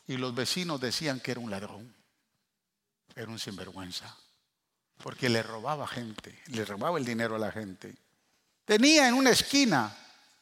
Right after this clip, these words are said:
una oficina que era donde recaudaba los impuestos y su mano extendida para cobrarle de más y robarle a la gente.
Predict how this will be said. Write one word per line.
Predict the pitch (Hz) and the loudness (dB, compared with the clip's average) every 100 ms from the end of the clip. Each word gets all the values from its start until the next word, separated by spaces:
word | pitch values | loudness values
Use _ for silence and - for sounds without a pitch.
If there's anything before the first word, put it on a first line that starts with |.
| _ _ _ - | _ _ _ -2
una | 269 269 | 4 4
oficina | 185 190 156 262 240 131 107 - - - _ _ | 4 2 0 2 2 0 -2 -8 -20 -20 _ _
que | 156 | 2
era | 165 190 | 4 4
donde | 170 151 | 4 2
recaudaba | 139 143 147 131 139 175 | 4 2 2 2 2 2
los | 160 135 | 0 -2
impuestos | 131 110 123 101 - - - - _ _ - _ _ | -8 -8 -8 -8 -10 -16 -16 -18 _ _ -20 _ _
y | 139 | -4
su | 135 120 | -2 0
mano | 131 135 | 0 -2
extendida | 120 - - 104 98 107 90 90 - _ _ _ - _ | -4 -6 -4 -6 -6 -8 -8 -12 -18 _ _ _ -20 _
para | 120 110 - | -2 -2 -2
cobrarle | 107 101 113 120 120 | -6 -2 -2 0 -4
de | 110 | -4
más | 98 151 151 - - - - - | -4 -6 -8 -12 -20 -20 -12 -6
y | 117 | -6
robarle | 98 90 107 - 92 | -6 -8 -8 -6 -8
a | |
la | 87 | -8
gente. | 87 104 87 95 117 | -8 -10 -12 -16 -20